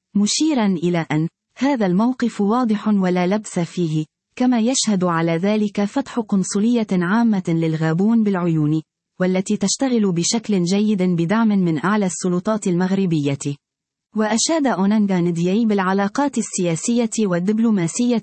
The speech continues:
المتميزة التي تجمع البلدين، سواء على المستوى الوزاري أو التجاري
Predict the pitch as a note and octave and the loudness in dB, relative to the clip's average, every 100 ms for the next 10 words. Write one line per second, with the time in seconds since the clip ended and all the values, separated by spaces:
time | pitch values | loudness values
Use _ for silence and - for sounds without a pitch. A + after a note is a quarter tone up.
0 | G3+ F3 E3 E3+ D#3+ D3+ E3+ E3 D3+ E3+ | 0 0 0 0 0 0 0 -2 -2 -4
1 | E3+ _ _ - G#3 B3+ C#4+ C4+ D4 C4+ | -6 _ _ -4 0 0 0 -2 0 0
2 | A#3 F3 E3+ D#3+ D#3+ D3+ D3+ D3 D3+ - | 0 0 0 0 0 0 0 0 -2 -6
3 | _ _ - A3 A3+ C#4+ A#3 F#3 D#3 E3 | _ _ -4 -2 0 2 0 0 0 0
4 | E3+ A#3 - A#3 F3 D#3 D#3+ D#3 D3+ D3+ | 0 0 -2 -2 0 0 0 0 0 0
5 | D3+ F#3 - _ - A#3 A#3 - F3+ F3 | 0 -2 -4 _ -6 -4 -2 -2 -2 0
6 | D#3+ D3+ D3+ | 0 0 0